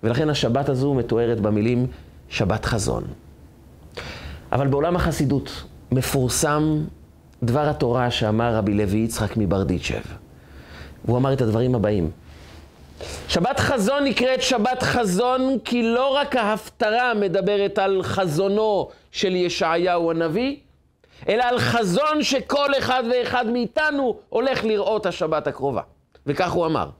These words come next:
"רגע לפני תשעה באב, מראים לכל נשמה ונשמה מעם ישראל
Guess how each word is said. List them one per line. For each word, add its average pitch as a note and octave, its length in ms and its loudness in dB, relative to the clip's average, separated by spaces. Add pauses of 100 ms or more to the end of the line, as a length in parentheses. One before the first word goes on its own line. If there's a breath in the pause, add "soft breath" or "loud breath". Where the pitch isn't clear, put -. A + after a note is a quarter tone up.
(920 loud breath)
"רגע B3 260 2
לפני C4 280 2
תשעה A3 360 0
באב, F3+ 280 0 (1000 loud breath)
מראים A#3+ 360 2
לכל C#4 680 2
נשמה B3 600 0
ונשמה A#3 720 0
מעם G3+ 220 0
ישראל A3+ 720 0